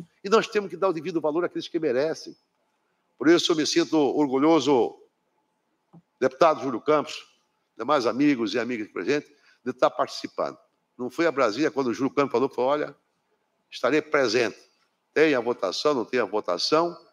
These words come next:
eu estarei presente." Mas está indo pra Brasília pra fazer uma fala no plenário da casa e dizer quem foi Filinto Milha aos senadores de hoje que compõem o nosso Senado Federal.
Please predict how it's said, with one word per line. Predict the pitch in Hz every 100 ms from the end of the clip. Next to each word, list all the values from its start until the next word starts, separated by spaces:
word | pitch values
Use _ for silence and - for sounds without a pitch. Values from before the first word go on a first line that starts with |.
| _
eu | 98
estarei | 110 - 123
presente." | 143 175 135 120 107 - _ _
Mas | -
está | 87 113
indo | 117
pra | 127
Brasília | 127 117 101 160 180
pra | 160
fazer | - - 113
uma | 156 160
fala | - 156 165
no | 156
plenário | - 135 131 151 123
da | 107
casa | - 160 185 196 - - -
e |
dizer | 143 185 - 170 196 - - _ _
quem | 196 247 247
foi | 175 - 226 220
Filinto | - 190 165 165
Milha | 170 226 233 196 - _ -
aos | 156 -
senadores | - 170 139 147 165 120
de | 135
hoje | 151 175 -
que | -
compõem | 139 117 131 165 160 - _ _
o | 139
nosso | 147 - 143
Senado | - 135 135 131
Federal. | 123 107 104